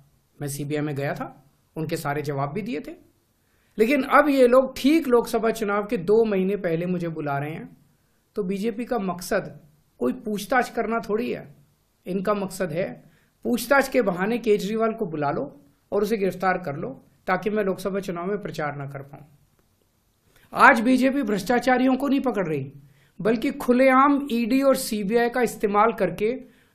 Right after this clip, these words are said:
दूसरी पार्टियों के नेताओं को तोड़ के बीजेपी में शामिल करवाने का काम किया जा रहा है।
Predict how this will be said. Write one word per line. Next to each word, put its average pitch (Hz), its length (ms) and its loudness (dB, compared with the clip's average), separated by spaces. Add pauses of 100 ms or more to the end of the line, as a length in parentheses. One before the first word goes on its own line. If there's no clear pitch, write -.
दूसरी 254 400 0
पार्टियों 233 400 2
के 233 100 0
नेताओं 214 320 0
को 233 140 -2
तोड़ 202 260 0
के 240 140 -2
बीजेपी 202 380 -4
में 220 120 -2
शामिल 214 420 -2
करवाने 180 380 -2
का 180 160 -8
काम 175 220 -6
किया 147 220 -10
जा 147 140 -12
रहा - 120 -14
है। - 80 -20